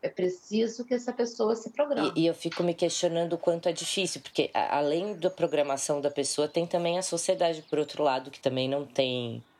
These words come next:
Speaker 2: recursos o suficiente, né? Não oferece coisas o suficiente. Às vezes a pessoa precisa,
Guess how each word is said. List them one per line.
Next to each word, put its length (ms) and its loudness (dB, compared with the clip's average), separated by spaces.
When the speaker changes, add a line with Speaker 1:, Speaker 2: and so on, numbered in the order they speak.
Speaker 2:
recursos 640 0
o 40 -4
suficiente, 1120 0
né? 160 2
Não 220 0
oferece 1300 2
coisas 360 0
o 80 -6
suficiente. 480 -6
Às 120 -2
vezes 340 -2
a 80 2
pessoa 320 -2
precisa, 540 -2